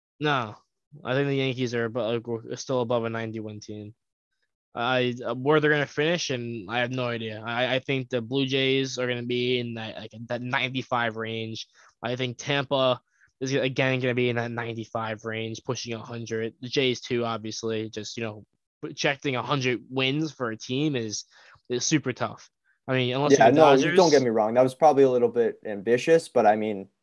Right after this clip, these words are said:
Speaker 1: Yeah, I mean,
Speaker 2: you know,
Speaker 1: it, unless the
Speaker 2: I felt
Speaker 1: Dodgers,
Speaker 2: like it might be
Speaker 1: I
Speaker 2: worth
Speaker 1: think,
Speaker 2: saying.
Speaker 1: I think the Dodgers are the only team that you could legitimately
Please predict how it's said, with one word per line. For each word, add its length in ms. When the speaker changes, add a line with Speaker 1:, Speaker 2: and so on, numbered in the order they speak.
Speaker 1:
Yeah, 280
I 60
mean, 160
Speaker 2:
you 40
know, 100
Speaker 1:
it, 140
unless 320
the 80
Speaker 2:
I 240
felt 120
Speaker 1:
Dodgers, 140
Speaker 2:
like 100
it 20
might 120
be 80
Speaker 1:
I 20
Speaker 2:
worth 80
Speaker 1:
think, 140
Speaker 2:
saying. 120
Speaker 1:
I 80
think 120
the 100
Dodgers 440
are 40
the 160
only 320
team 520
that 200
you 140
could 240
legitimately 880